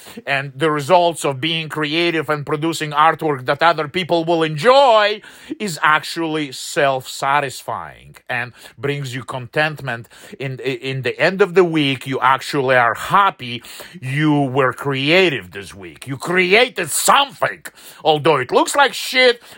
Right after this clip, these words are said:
but you did something, okay? You struggle, you struggle again, you're gonna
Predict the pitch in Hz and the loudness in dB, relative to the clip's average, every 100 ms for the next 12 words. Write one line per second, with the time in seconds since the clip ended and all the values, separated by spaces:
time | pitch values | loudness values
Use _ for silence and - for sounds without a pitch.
0 | - 147 - 156 123 165 - - 139 143 | -4 -4 -4 -8 -6 -6 -6 -2 0 0
1 | 117 95 76 - 117 - 170 156 110 - | -4 -16 -16 -14 -10 -2 -2 -2 -8 -12
2 | - 175 196 202 185 190 180 - - - | -6 2 4 4 2 -2 -2 -12 -20 -20
3 | 117 123 - 180 185 180 180 170 180 180 | -14 -12 -6 2 4 4 -2 -2 0 2
4 | 180 165 131 123 117 | 2 -2 -8 -8 -10